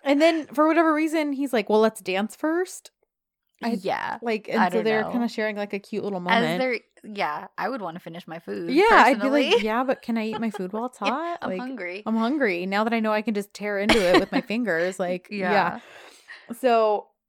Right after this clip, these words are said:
Speaker 1: yeah, I don't know if that was just, like, a way to create a little moment that Muzo interrupts.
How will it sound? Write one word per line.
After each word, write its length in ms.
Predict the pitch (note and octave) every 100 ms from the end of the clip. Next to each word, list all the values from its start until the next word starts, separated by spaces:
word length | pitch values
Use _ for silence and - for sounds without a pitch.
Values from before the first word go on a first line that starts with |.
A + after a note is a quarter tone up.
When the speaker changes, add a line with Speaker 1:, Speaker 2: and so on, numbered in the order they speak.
| _ _
Speaker 1:
yeah, 240 | F#3+ F#3+ -
I 120 | A#3
don't 100 | B3+
know 60 | B3+
if 80 | A3
that 160 | G3
was 160 | A3 G3+
just, 240 | G#3 G3
like, 340 | G3 E3+ F3 _ _ _ -
a 80 | G3+
way 220 | F#3 F3+
to 80 | F#3
create 320 | - G3 F#3
a 80 | F#3
little 180 | F#3+
moment 400 | F#3 F3+ F3+ F3
that 240 | F3+ D#3+ -
Muzo 560 | G3 F#3+ F3+ F3 F3+
interrupts. 680 | F3+ F3+ F3 F#3 - - -